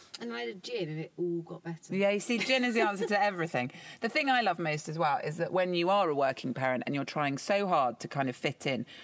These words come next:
Speaker 2: work and, and home, yet get no credit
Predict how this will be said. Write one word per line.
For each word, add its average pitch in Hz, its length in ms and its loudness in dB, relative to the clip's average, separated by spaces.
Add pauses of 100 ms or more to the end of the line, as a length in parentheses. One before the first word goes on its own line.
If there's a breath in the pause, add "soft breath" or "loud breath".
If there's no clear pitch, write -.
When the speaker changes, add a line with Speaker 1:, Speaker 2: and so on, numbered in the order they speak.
(140 loud breath)
Speaker 2:
work 143 340 2 (100)
and, 147 400 0 (120)
and 147 260 0
home, 123 400 0 (360 loud breath)
yet 185 220 0
get - 160 2
no 165 160 2
credit - 480 0